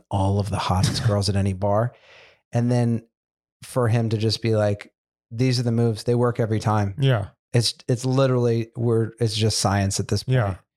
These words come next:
Speaker 1: You do this and, like, um, how cool it is to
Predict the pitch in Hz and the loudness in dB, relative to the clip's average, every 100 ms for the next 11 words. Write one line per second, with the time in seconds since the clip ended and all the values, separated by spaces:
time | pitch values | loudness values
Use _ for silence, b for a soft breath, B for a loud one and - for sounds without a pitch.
0 | _ _ _ _ 120 120 131 120 120 120 | _ _ _ _ -2 0 0 0 2 0
1 | - - 131 127 127 120 - B B B | -2 -4 0 2 0 -2 -6 B B B
2 | B - - 131 123 117 110 107 _ _ | B -8 -4 0 0 0 -2 -6 _ _
3 | - - - - - 139 123 - - 147 | -18 -18 -12 -6 -2 0 0 -4 -2 0
4 | 139 127 123 117 104 - 127 120 117 117 | 0 0 0 0 -4 -2 0 2 2 2
5 | 113 | -2